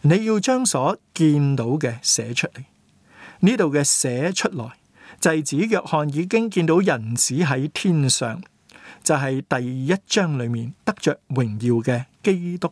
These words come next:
嘅異象。然後基督話：「我曾死過，現在又活了。」佢指示約翰要寫出來，係指基督而家嘅事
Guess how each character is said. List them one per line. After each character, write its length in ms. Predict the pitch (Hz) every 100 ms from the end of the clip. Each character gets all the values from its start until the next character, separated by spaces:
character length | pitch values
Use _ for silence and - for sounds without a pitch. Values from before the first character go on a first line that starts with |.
| -
嘅 120 | 127
異 360 | 107 104 98 -
象。 180 | 113 - - _ - - - -
然 240 | 151 180 185
後 120 | 185
基 160 | 247
督 120 | 247 -
話： 260 | 160 143 139 _ _ -
「我 140 | 170
曾 280 | 185 151 117
死 180 | - 123 180
過， 400 | 185 160 147 143 _
現 260 | 147 131 123
在 300 | 131 117 - -
又 280 | 139 120 113 113
活 180 | 113 123 -
了。」 300 | 120 117 131 - _ _ - - - -
佢 220 | 160 175
指 240 | 156 139 196
示 220 | - 127
約 160 | 135
翰 320 | 131 - 120 120
要 200 | 127 127
寫 580 | - - 135 113 131 180
出 220 | 190 202 -
來， 160 | - 117 - _ _ _ - - -
係 240 | 185 185
指 360 | 165 139 180 392 _ -
基 320 | 233 220 214
督 180 | 214 - _ -
而 100 | 131 120 127 -
家 240 | 175 151
嘅 100 | 131
事 220 | - -